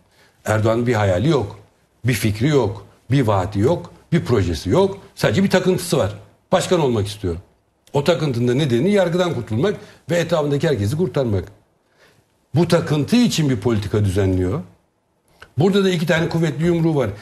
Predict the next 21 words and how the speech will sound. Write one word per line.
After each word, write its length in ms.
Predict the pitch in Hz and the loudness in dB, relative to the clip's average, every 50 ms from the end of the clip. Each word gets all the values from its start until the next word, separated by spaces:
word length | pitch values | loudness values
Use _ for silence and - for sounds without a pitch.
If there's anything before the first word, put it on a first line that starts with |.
| - - _ - | -18 -12 _ -4
İkisi 340 | 139 117 - - 175 196 | -4 -2 -2 0 2 2
nedeniyle 360 | 196 180 143 135 135 151 165 180 | 2 2 2 2 2 2 0 0
ikisi 180 | - - - | -2 -2 -2
de 100 | 190 170 | -2 0
boşa 200 | 156 143 - 165 | 0 -2 -2 -2
gitti. 400 | 151 131 120 - - - 101 95 92 - - _ _ _ _ | -4 -4 -6 -6 -6 -4 -4 -4 -4 -8 -16 _ _ _ _
Halk 420 | _ - 127 147 151 - - - - - - | _ -2 0 0 0 -2 -6 -12 -16 -8 -2
o 120 | 131 139 139 | 0 0 2
yumruklarla 640 | 135 135 127 120 - 131 123 127 127 131 143 147 135 90 98 | 2 0 0 -2 -2 -2 -2 0 0 0 0 -2 -4 -4 -4
gerilemedi, 800 | 101 117 110 120 123 131 147 165 180 180 151 170 190 190 185 175 - - _ _ - | -2 -2 0 0 0 0 0 0 0 0 2 2 0 0 0 -4 -8 -18 _ _ -6
yıkılmadı. 800 | 117 120 123 98 135 170 170 160 143 117 104 101 92 87 85 - - _ _ _ _ _ _ _ _ _ _ _ - 180 - - - | -4 -4 -2 0 0 0 0 0 0 -2 -2 -2 -4 -6 -6 -10 -14 _ _ _ _ _ _ _ _ _ _ _ -18 -18 -8 -2 0
Bu 260 | 156 175 226 220 - | 2 2 2 2 0
panikle 580 | - 147 156 170 208 220 - - 175 170 151 127 | -2 -2 0 2 2 0 0 0 -2 -2 -2 -2
şimdi 440 | - - 135 131 117 120 113 98 | -2 -2 -2 0 0 -2 -2 -2
gittikçe 460 | 104 123 104 - - 123 - 147 135 117 | -4 -4 -4 -6 -8 -4 -4 -2 -2 0
daha 220 | 131 123 131 127 | -2 -2 -2 -2
şiddete 520 | - - - 120 110 123 117 120 135 123 | -4 -4 -2 0 0 0 0 2 0 0
doğru 200 | 117 113 110 101 | 0 0 -2 0
gidiyor. 280 | 101 95 95 107 104 135 | -2 -2 -2 -2 0 0
Bugünkü 440 | 175 180 156 151 143 135 - 135 120 | 2 2 2 0 0 -2 -2 0 0
baskın 400 | 175 151 - - - 185 185 | 0 0 0 0 -2 -2 -2